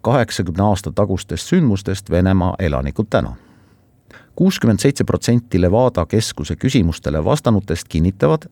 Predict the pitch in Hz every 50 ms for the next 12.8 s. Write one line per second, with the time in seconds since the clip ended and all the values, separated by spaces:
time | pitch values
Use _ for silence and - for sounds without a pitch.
0 | _ _ _ 113 107 - - - 123 120 - 92 90 92 85 80 73 95 98 90
1 | - - - - 50 - - _ - - _ _ _ _ _ _ _ _ _ _
2 | - - - - - - - _ - 82 85 - - - 147 156 147 - - 127
3 | 127 - - 135 127 - - 117 117 117 101 98 95 113 117 113 101 98 90 85
4 | 95 101 113 104 87 87 90 87 80 95 82 80 82 85 85 - - 98 92 -
5 | - - 98 127 143 127 98 98 98 101 98 92 87 87 - - - 92 90 85
6 | - - - 80 82 82 80 76 - 82 76 67 64 - - - - - - -
7 | - _ _ _ _ _ _ _ _ _ - - - - - - - _ _ -
8 | _ 104 98 87 80 78 - - 76 - 113 131 127 98 76 - 85 85 123 151
9 | 139 113 90 90 90 87 85 - - _ _ - 104 98 101 113 127 160 165 135
10 | - 123 110 - - - 76 78 92 139 165 156 - _ - 87 - 90 90 -
11 | 71 76 - 101 120 127 110 - - _ - 104 - - - 107 92 78 67 62
12 | - - 80 78 73 - - 110 113 107 78 58 - _ - -